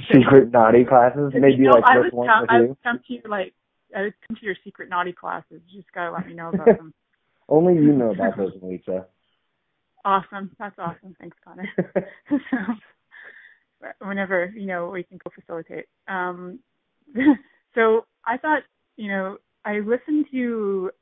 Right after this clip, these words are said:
Speaker 2: a little blurb that got sent out on an Access, uh, it was a newsletter. And when I listened to it, I thought, "Oh, I gotta listen to this. It's Connor. It's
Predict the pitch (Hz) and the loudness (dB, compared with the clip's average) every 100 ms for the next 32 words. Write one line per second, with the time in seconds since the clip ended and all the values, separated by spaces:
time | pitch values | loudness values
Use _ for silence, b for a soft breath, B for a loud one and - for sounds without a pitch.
0 | - 185 208 254 240 170 180 190 202 170 | -16 -10 -2 -2 -2 -4 -2 2 2 0
1 | 170 - 185 - 190 - _ 208 196 185 | _ -8 -8 -2 -2 -2 _ -14 -12 -4
2 | 175 180 - 185 180 180 180 185 175 - | -2 -2 -6 -12 -10 -10 -12 -10 -10 -10
3 | 185 175 _ _ 165 165 165 _ _ _ | -12 -12 _ _ -12 -12 -12 _ _ _
4 | _ _ _ _ _ _ _ 175 180 180 | _ _ _ _ _ _ _ -16 -12 -10
5 | 175 185 185 180 165 - 185 185 185 185 | -8 -8 -8 -8 -8 -10 -10 -8 -8 -10
6 | 185 180 175 208 - 277 - 190 165 160 | -8 -6 -6 -8 -4 -4 -2 -2 -2 -4
7 | - _ _ - - 175 - 214 196 214 | -10 _ _ -20 -14 -10 -4 -2 2 2
8 | 208 175 170 170 165 165 - _ - 190 | 0 -4 -10 -16 -10 -10 -10 _ -10 -6
9 | 190 160 160 | -6 -6 -10